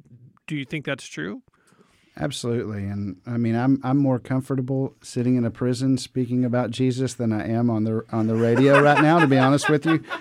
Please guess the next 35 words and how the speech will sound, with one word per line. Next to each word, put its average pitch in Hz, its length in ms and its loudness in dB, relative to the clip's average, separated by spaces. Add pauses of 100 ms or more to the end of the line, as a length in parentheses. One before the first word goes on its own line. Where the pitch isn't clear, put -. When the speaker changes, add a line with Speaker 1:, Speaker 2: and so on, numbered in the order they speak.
(160)
Speaker 2:
I'm 123 160 6
more 143 160 6
intimidated, 139 720 4
uh, 123 300 2
sitting 131 380 2
in 127 100 4
this 127 240 2
room. 131 240 6
But 120 140 4
I'm, 127 260 4
I'm, 127 300 0 (400)
uh, 110 140 -6
you 127 160 4
know, 135 260 6
there 135 240 2
was 127 260 2
a, 117 540 0
a, 117 60 0
a 113 40 -2
time 139 300 0
in 127 120 2
prison 107 460 -2
when 104 160 -2
I 104 80 -2
came 117 260 -2
up 113 160 0
for 107 160 -8
parole, 104 540 -2
and 98 180 0
my 101 140 -2
prayer 104 320 -4
to 95 160 -12
God 98 260 -6
was, 98 260 -6
"Don't 110 560 -4